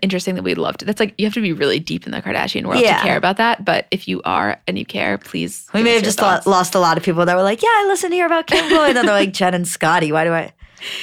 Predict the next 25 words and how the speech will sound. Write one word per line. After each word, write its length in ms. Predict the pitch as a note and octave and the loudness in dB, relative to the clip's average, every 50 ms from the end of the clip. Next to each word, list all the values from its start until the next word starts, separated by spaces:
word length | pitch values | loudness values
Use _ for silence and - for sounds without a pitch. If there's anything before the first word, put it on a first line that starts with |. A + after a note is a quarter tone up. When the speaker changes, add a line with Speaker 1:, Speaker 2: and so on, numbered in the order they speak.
| - | -8
Speaker 2:
It's 160 | - - - G#3 | -6 -2 0 0
okay, 260 | F#3+ E3+ - - - | 0 2 0 -2 -2
though. 220 | - - - F3+ E3 D#3+ - - - | -2 -2 -2 -4 -6 -8 -10 -6 -2
Speaker 1:
Um, 480 | A#3+ A#3 A3+ A3 G#3+ G#3+ G#3 G3+ - - _ _ _ _ _ - | 0 2 2 2 2 0 -2 -4 -6 -10 _ _ _ _ _ -4
also, 600 | - G#3+ C#4 D4 - - F#3 - - G3 A#3 B3+ B3 _ _ _ _ _ _ _ _ _ _ _ _ _ _ _ _ | -2 0 0 0 0 -2 -2 0 0 -2 -4 -6 -8 _ _ _ _ _ _ _ _ _ _ _ _ _ _ _ _
so 420 | - - - A3+ G#3+ G#3+ G#3+ G#3+ G#3 - - - - - - - - - - - - _ - | -8 -4 0 2 2 2 2 0 -2 -8 -16 -20 -20 -20 -20 -20 -20 -20 -20 -20 -20 _ -12
something 200 | - - D#4+ G4+ G4+ E4+ | -6 -4 -2 0 0 0
that 60 | C#4 | 0
I, 60 | A3+ F#3 - | 0 -2 -4
we 180 | - - G#3 G3+ | -4 -4 -2 -2
wanted 340 | F#3+ G3+ F3+ F3 D#3+ E3+ - | -2 -2 -2 -2 -2 -4 -6
to 100 | - - | -8 -8
discuss 520 | - - - - - - G#3 - - - _ - - _ _ _ _ _ _ - | -8 -8 -6 -4 -4 -4 -4 -8 -12 -14 _ -20 -20 _ _ _ _ _ _ -2
last 300 | A3 B3 C#4+ F4+ F#4 - | 0 0 0 -2 -4 -4
time 160 | B3 G#3+ F3+ | -2 -2 -2
we 80 | F3+ F3 | -2 -2
kind 180 | F3+ G3 F3+ | -2 -2 -2
of 60 | F#3+ | 0
went 140 | F#3+ F3+ F3 | 0 -2 -2
into 240 | F3 F3 - - - | -2 -4 -4 -6 -4
a 40 | - | -4
little 200 | F3+ F3+ E3 E3+ | -2 -2 -2 -2
bit 80 | F3 | -2
of 80 | E3+ E3 | -2 -2
a 120 | D#3+ D#3+ | -4 -6